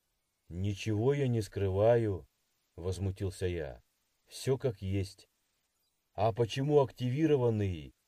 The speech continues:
почему в базовый лагерь, мне откуда знать? Чудом спаслись, а с остальным пусть ученые разбираются». «Хм», кашлянул мой собеседник явно недовольно.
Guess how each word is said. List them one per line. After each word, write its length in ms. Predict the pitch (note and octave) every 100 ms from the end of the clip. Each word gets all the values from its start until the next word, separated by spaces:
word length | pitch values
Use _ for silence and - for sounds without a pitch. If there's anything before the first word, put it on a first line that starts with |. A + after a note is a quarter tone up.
| _
почему 420 | A2+ G2+ D#3 C3+ A#2
в 100 | E2+
базовый 500 | A#2 B2 A2 G#2+ G#2+
лагерь, 500 | G#2+ C3 A2 F2+ D#2+
мне 300 | G2+ C3+ B2
откуда 340 | F#2+ G2 F2+
знать? 280 | D#2+ E2 B1+ _ _ _ _ _ _
Чудом 420 | - E4 D3 C3+
спаслись, 720 | - A2 G2 G2+ A2+ F#2+ - _ _ _ _ _
а 440 | A2 C3 C3+ B2+ A#2
с 140 | -
остальным 600 | A#2+ - B2+ C3+ D#3 C3+
пусть 300 | A2+ B2 -
ученые 540 | A#2+ - A#2 F#2+ E2+ D#2+
разбираются». 960 | D#2+ E2+ F2+ D#2 C2+ B1+ D2 B1 A#1 _ _ _ _ _ _ _ _ _ _ _ _ _ -
«Хм», 1040 | C3+ C3 A2+ G2 F2+ D#2+ C#2 B1+ B1 A#1 - _ _ _ _
кашлянул 580 | A2+ G#2 A#2 A#2 A2+ G#2
мой 180 | G2+ G2
собеседник 840 | G2+ G2+ F#2+ C#3+ C3+ C3 A#2+ - -
явно 600 | E2 G2 G#2+ G#2 G#2 G2+
недовольно. 920 | G2+ G2 G2+ F2 D2 C2+ B1 A#1